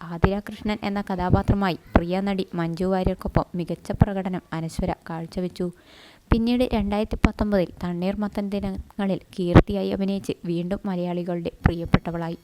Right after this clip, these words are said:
ആദ്യ രാത്രി എന്ന സിനിമയിൽ ഡബിൾ റോളിലും, വാങ്കിലെ റസിയയും മൈക്കിലെ മൈക്കായും, സൂപ്പർ ശരണ്യയിൽ ശരണ്യയായും, നേരിലെ സാറിയായുമെല്ലാം അനശ്വര ഓരോ സിനിമയിൽ വിസ്മയിപ്പിച്ചു. ഇതുവരെ മലയാളത്തിലും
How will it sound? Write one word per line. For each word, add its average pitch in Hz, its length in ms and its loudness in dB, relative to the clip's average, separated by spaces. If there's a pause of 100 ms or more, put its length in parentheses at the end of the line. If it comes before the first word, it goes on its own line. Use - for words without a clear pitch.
(540)
ആദ്യ 214 300 2
രാത്രി 240 360 2
എന്ന 226 180 0
സിനിമയിൽ 220 380 -2 (100)
ഡബിൾ 175 300 0
റോളിലും, 196 400 2 (180)
വാങ്കിലെ 180 500 -4 (140)
റസിയയും 185 600 -2 (440)
മൈക്കിലെ 175 500 -4 (460)
മൈക്കായും, 180 580 -2 (440)
സൂപ്പർ 190 400 2
ശരണ്യയിൽ 208 640 -2
ശരണ്യയായും, 175 720 -4 (280)
നേരിലെ 180 440 2 (200)
സാറിയായുമെല്ലാം 185 960 -2 (120)
അനശ്വര 160 360 -2 (180)
ഓരോ 170 300 0
സിനിമയിൽ 185 400 -2 (100)
വിസ്മയിപ്പിച്ചു. 165 640 -2 (600)
ഇതുവരെ 247 420 6
മലയാളത്തിലും 220 600 0